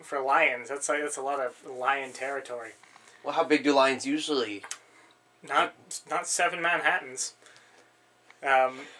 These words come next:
Speaker 2: Uh, <laughs>
Speaker 1: I don't
Speaker 2: well, I
Speaker 1: know.
Speaker 2: think your, your, um, your measurement of distance was a Manhattan.
Speaker 1: Well, that's what they use in the documentary. But they, uh, they
Speaker 2: I gotta, I'm gonna, <laughs>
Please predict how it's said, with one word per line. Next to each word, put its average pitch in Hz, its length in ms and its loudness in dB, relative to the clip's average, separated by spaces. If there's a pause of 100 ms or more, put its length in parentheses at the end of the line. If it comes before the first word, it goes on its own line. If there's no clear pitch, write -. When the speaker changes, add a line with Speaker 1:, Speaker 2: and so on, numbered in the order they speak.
Speaker 2:
Uh, 139 200 8
<laughs> - 60 0
Speaker 1:
I 165 100 4 (200)
don't - 540 6
Speaker 2:
well, - 60 12
I - 40 10
Speaker 1:
know. 247 80 10
Speaker 2:
think - 140 8
your, 143 260 8
your, 131 340 8
um, 110 300 2
your 120 300 -4
measurement 117 520 -2
of 104 120 -6
distance 110 380 -8
was 104 200 -10 (160)
a 110 120 0
Manhattan. 101 560 -6 (1040)
Speaker 1:
Well, 175 80 -2
that's 208 280 10
what 202 200 -2
they 220 140 6
use 180 200 4
in 180 80 -2
the 165 80 0
documentary. 139 640 -2 (640)
But 143 140 -8
they, 147 180 4
uh, 147 320 2
they 151 200 4
Speaker 2:
I 151 80 12
gotta, 160 260 10
I'm 135 160 8
gonna, 147 240 8 (400)
<laughs> - 0 -